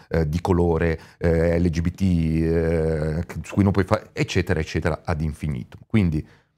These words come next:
solo allo specchio puoi fare quel tipo di lavoro lì. Ed è un lavoro che la filosofia, almeno per come la condividiamo,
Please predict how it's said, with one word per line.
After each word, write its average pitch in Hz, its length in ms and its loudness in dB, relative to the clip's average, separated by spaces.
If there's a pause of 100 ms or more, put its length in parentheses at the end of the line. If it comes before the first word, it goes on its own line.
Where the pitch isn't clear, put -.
(220)
solo 127 220 4
allo 95 160 0
specchio - 680 -10
puoi 78 140 0
fare 76 260 0
quel - 180 -6
tipo - 220 -6
di 73 80 -2
lavoro 73 320 -4
lì. - 160 -10 (340)
Ed 117 100 2
è 135 40 6
un 143 60 4
lavoro 110 380 2
che 92 160 2
la 92 180 2
filosofia, 117 560 2
almeno 80 460 0
per - 160 -8
come 82 180 2
la 76 120 0
condividiamo, 92 800 2